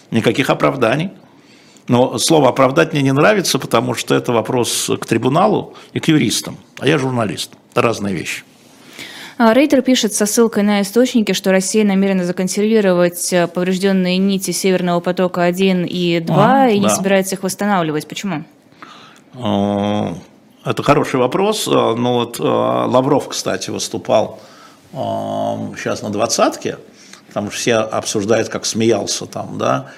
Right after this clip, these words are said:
Speaker 1: девять секунд зала, они обсуждают, что он говорил о том, он подтвердил, что Российская Федерация считает, что американцы взорвали эту нить. Ну, а, а чего ее восстанавливать, если,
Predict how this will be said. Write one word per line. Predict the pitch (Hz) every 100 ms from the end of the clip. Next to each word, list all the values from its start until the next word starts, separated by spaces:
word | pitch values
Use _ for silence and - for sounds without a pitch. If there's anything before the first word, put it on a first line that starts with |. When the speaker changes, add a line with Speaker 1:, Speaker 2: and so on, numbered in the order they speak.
| - -
Speaker 1:
девять | 110 107 104
секунд | 107 - 113 107
зала, | 196 254 156
они | 113
обсуждают, | - 110 151 190
что | - 113
он | 135 143
говорил | 123 107 101
о | 104
том, | - 98
он | 151
подтвердил, | - - 117 110 95 101 156 262 - - -
что | - 110 107
Российская | 104 - 107 - 107
Федерация | - 101 104 151 - 175
считает, | - 104 110 156
что | - - 107 107 101
американцы | 98 101 95 131 139 120
взорвали | 101 98 101 101 127 190
эту | 151 104
нить. | 95 220 -
Ну, | 110
а, | 107 - 104 101
а | 98
чего | - 117 107
ее | 95 95 - - -
восстанавливать, | 101 - 123 117 165 180 127 -
если, | 110 -